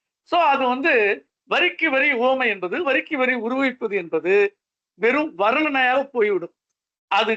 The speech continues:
கவித்துவம் மிக்கதாக ஆக வேண்டும் என்றால் அது காட்சிப்படுத்தப்பட வேண்டும். அதனால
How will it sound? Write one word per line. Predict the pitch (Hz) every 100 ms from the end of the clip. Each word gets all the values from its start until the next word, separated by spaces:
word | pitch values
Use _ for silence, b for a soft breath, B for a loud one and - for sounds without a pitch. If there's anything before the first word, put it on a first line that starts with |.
| -
கவித்துவம் | 240 269 453 - 330 349
மிக்கதாக | 320 302 285 269 254
ஆக | 220 240
வேண்டும் | 240 214 196
என்றால் | 190 294 320
அது | 233
காட்சிப்படுத்தப்பட | - 466 - 359 262 240 220 208 180
வேண்டும். | 156 - _ _ _ _ _ -
அதனால | 247 214 220 226